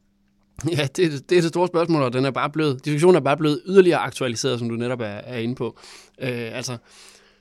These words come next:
hvis vi, hvis vi tager forhistorien med for centralbankernes vedkommende, så kommer både E C B og Fed jo sådan set fra en situation, hvor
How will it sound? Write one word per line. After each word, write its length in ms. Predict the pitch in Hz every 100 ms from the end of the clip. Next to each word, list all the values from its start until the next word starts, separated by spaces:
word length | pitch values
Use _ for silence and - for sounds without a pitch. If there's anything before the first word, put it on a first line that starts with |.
| -
hvis 160 | 139
vi, 60 | 143
hvis 200 | 151 143
vi 40 |
tager 140 | 147 151
forhistorien 400 | 175 190 185 151
med 120 | 151
for 100 | 160
centralbankernes 640 | 143 131 175 175 143 120
vedkommende, 360 | 127 131 127 120
så 60 |
kommer 440 | 139 165 160 147 123 - 123
både 140 | 160
E 40 |
C 120 | 147 -
B 40 | 151
og 60 | 135
Fed 200 | 143 147
jo 60 | 147
sådan 140 | 143
set 180 | 139 131
fra 160 | -
en 60 | 120
situation, 400 | 123 120 147 143
hvor 240 | 127 120